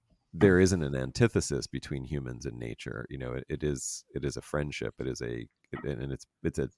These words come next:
actually much more intimate than a <laughs> friendship. Um, and so I just, I, that, I was just something I wanted to think about that, and maybe that actually brings up other things for you guys too. But this, and then also jumping back to the idea of, uh, of this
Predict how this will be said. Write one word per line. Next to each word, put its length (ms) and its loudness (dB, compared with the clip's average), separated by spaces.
actually 260 -8
much 200 -8
more 160 -4
intimate 380 -4
than 120 -12
a 60 -12
<laughs> 0 -
friendship. 680 2
Um, 540 6
and 460 2
so 160 12
I 60 12
just, 200 8
I, 180 8
that, 400 6
I 60 4
was 180 0
just 160 2
something 240 4
I 60 4
wanted 160 0
to 60 -2
think 180 -4
about 320 0
that, 180 2
and 80 -6
maybe 220 2
that 180 0
actually 280 -4
brings 280 -6
up 120 -4
other 160 -4
things 240 -8
for 100 -10
you 60 -6
guys 200 -6
too. 280 -6
But 160 -6
this, 200 2
and 420 2
then 140 4
also 240 2
jumping 320 -2
back 220 0
to 80 -12
the 100 2
idea 380 0
of, 240 -6
uh, 240 -10
of 220 -8
this 380 -6